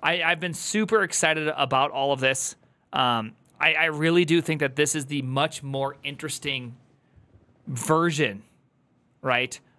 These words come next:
of, of a runtime than anything else. I thi-, I feel like this is the first real iteration in JavaScript in any sort of way in app, just in years upon years. Obviously, V eight's like this slow iteration where they said, "Hey, we could make a better engine. Hey, we're gonna add in jit." jit was really important.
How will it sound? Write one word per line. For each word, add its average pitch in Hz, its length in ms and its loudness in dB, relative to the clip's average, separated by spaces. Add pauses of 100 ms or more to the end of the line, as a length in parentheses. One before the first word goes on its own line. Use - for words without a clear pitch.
(120)
of, 127 400 2
of 135 180 -2
a 123 80 0
runtime 120 720 0
than 123 160 -2
anything 123 420 -2
else. 107 220 -2
I 120 120 2
thi-, 143 200 -2
I 123 80 0
feel 156 180 0
like 143 140 2
this 156 160 -4
is 170 80 -6
the 156 80 2
first 208 400 0 (300)
real 185 420 4
iteration 147 540 2
in 131 160 -4
JavaScript 123 560 0
in 113 200 -6
any 180 280 -2
sort 165 260 2
of 127 80 -6
way 127 380 0 (300)
in 131 220 -4
app, 151 420 -4
just 143 240 -2
in 147 160 -2
years 147 400 2
upon 127 320 0
years. 107 180 -4
Obviously, 190 380 2
V 156 200 2
eight's 156 180 0
like 135 160 0
this 120 120 -4
slow 123 460 0 (280)
iteration 135 520 0
where 120 120 0
they 117 120 2
said, 117 200 0
"Hey, 117 180 0
we 113 80 -4
could 120 140 -8
make 110 180 -2
a 113 40 -4
better 107 280 -2
engine. 110 320 -4
Hey, 110 180 -2
we're 107 140 -2
gonna 101 100 -4
add 107 160 0
in 113 100 -4
jit." 113 280 -4
jit 123 200 -2
was 120 160 -8
really 110 300 -2
important. 117 540 -4